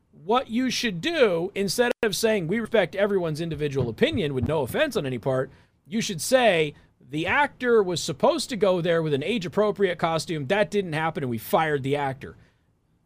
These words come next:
That's not a tweet that the company sent. So the only way that the company is innocent here is if the actor pulled a bait and switch on him, I should say switch, a switcheroo,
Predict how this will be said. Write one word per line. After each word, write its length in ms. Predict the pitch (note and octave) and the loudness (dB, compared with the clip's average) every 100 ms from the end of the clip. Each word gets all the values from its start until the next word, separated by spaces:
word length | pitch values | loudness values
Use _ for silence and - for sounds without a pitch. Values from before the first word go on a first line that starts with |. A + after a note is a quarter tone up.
| _ | _
That's 340 | - D#3+ - - | -2 0 0 0
not 220 | B3+ C#4+ | 2 2
a 60 | B3 | 0
tweet 360 | - E4+ D#4+ | 0 0 0
that 140 | - F3+ | -4 -4
the 80 | |
company 400 | - E4 G4 F#3+ | 2 2 2 -2
sent. 260 | C3+ D3 G#2+ - _ _ _ _ _ _ _ _ _ _ _ _ _ _ _ _ _ _ | -2 -4 -4 -10 _ _ _ _ _ _ _ _ _ _ _ _ _ _ _ _ _ _
So 140 | - G3+ | -2 2
the 100 | G#3+ | 2
only 180 | E4 | 2
way 200 | D#4+ C#4+ | 4 4
that 120 | C#4 A3+ | 4 -4
the 60 | |
company 400 | E3 A3 B3+ A3+ | 0 0 2 -2
is 140 | F3 F3+ | 2 2
innocent 320 | B3+ - E3 | 2 -2 -4
here 200 | D#3+ D#3+ | -2 -2
is 260 | E3 D#3 - | -2 -6 -2
if 160 | C#4 | -2
the 240 | C4+ B3 A3 | -2 -2 -2
actor 480 | G3 B3 A#3+ F#3+ E3 | 0 -2 -2 -4 -4
pulled 420 | - - B3 A3+ | -4 0 2 2
a 60 | |
bait 260 | D#3+ G3+ G#3 | 2 2 2
and 120 | G3+ | -2
switch 360 | - A#3 C4 - | -4 0 0 0
on 220 | D3+ C3 | 0 0
him, 200 | C3+ A#3 - _ _ _ _ _ _ _ _ _ - _ | -2 -6 -12 _ _ _ _ _ _ _ _ _ -20 _
I 60 | - | -10
should 240 | C3 F3+ | -8 -4
say 100 | D3 | -4
switch, 380 | B2+ - E3+ - | -4 -4 -8 -10
a 180 | D3+ - | -12 -10
switcheroo, 720 | B2+ E3 C#3 B2+ E3 C3+ B2+ | -8 -6 -6 -4 -2 -2 -4